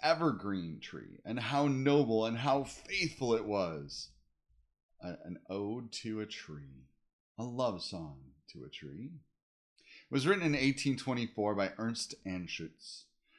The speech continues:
And as the nineteenth century went on,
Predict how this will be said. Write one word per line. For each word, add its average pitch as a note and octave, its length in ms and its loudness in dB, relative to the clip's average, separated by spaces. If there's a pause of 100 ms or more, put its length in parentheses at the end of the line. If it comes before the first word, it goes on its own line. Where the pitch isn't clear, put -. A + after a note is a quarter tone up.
(240)
And G#2 460 0 (500)
as A2 420 2
the F#2 360 -2
nineteenth A2+ 460 -2
century A2 440 -4
went F2+ 280 -2
on, F3 460 0